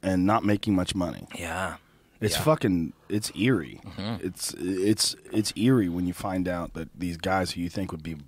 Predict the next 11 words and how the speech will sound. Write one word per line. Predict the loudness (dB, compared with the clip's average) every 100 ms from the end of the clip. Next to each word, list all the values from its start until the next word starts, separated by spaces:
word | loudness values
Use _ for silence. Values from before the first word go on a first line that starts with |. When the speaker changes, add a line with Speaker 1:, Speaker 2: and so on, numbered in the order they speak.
| _
Speaker 1:
ballers | 2 4 2 -2 -10 -10
Speaker 2:
Mm-hmm. | -12 -14 -12 -6
Speaker 1:
are, | -2
like, | 0 0
kinda | -2 -2
struggling. | 0 0 0 0 -2 -14 -16 -14 -12 -12 -12 -14 -18 -20 _
Speaker 2:
Yeah, | -2 0
the, | 2 2 2
that | 2 2 2
business | 0 2 0 0
is | -2 -6 -8